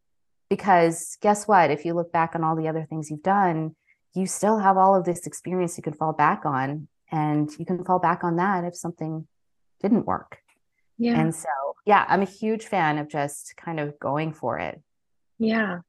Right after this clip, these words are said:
Speaker 2: going for it. Leaps of faith, big toes in the water of faith.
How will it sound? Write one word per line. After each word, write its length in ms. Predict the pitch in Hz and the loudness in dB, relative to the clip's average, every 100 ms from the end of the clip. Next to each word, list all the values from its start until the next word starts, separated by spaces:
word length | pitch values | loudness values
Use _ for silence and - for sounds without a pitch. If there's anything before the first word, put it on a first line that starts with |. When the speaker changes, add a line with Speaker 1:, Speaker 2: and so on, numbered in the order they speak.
| - | 4
Speaker 2:
going 280 | 240 269 247 | 6 6 4
for 260 | - 180 | 4 4
it. 200 | 185 240 | 4 0
Leaps 360 | 214 247 269 - | 4 4 6 2
of 100 | 285 | 6
faith, 300 | 254 247 240 - - - - _ _ 196 | 8 8 4 -8 -20 -20 -20 _ _ 2
big 220 | 247 208 | 2 2
toes 380 | - 247 233 233 | 0 4 6 6
in 100 | 220 | 2
the 80 | 208 | 4
water 320 | 196 190 185 | 4 4 2
of 100 | 180 | -2
faith. 320 | - 190 190 | -2 -4 -4